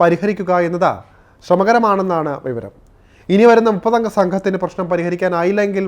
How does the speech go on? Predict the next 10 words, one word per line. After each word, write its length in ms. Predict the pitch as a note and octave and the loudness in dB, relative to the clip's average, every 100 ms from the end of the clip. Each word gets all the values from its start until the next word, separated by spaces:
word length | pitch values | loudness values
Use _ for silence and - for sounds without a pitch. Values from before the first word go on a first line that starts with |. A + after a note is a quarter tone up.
| F3 | -2
മാത്രമാണ് 460 | E3 E3+ D#3+ D3+ D3 | -4 -4 -4 -4 -2
എയർലിഫ്റ്റ് 400 | D#3+ F3+ F3+ - D#3+ | -2 -2 -6 -8 -10
സ-, 140 | D#3 D3 | -8 -6
ചെയ്യുന്നതടക്കമുള്ള 720 | D#3 D#3+ D#3+ D#3 D#3+ D#3 D3+ D3 | -6 -4 -4 -4 -6 -6 -4 -4
നടപടികളിലേക്ക്, 720 | D3 D3+ D#3+ D#3+ D3 C#3+ C#3+ C3+ C3+ _ _ - - D3+ | -4 -4 -4 -4 -4 -4 -4 -6 -8 _ _ -20 -12 -2
ആ, 40 | D3 C#3+ C3 - | 2 2 0 -2
കടക്കാൻ 320 | D3 D3+ D#3 C3+ | -4 0 -2 -2
പോകുന്നത്. 340 | A#2+ A2 G2 - _ _ _ _ _ - | -8 -8 -12 -16 _ _ _ _ _ 4
ഹൈഡ്രോളിക് 420 | F#3+ G#3+ B3 A#3+ | 6 6 4 4
സംവിധാനം 420 | A3+ A3+ A3 A3 | 0 2 2 2